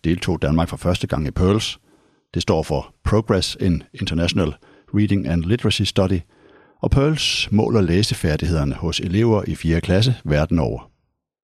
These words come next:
Resultatet rettede op på de danske skolebørns rygte som dårlige læsere,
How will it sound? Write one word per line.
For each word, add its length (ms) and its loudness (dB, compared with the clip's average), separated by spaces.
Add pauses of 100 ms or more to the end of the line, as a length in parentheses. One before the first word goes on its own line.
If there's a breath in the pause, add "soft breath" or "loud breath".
(720)
Resultatet 680 0
rettede 260 2
op 160 -2
på 100 2
de 60 2
danske 340 0
skolebørns 640 0
rygte 240 0
som 200 0
dårlige 400 0
læsere, 440 -4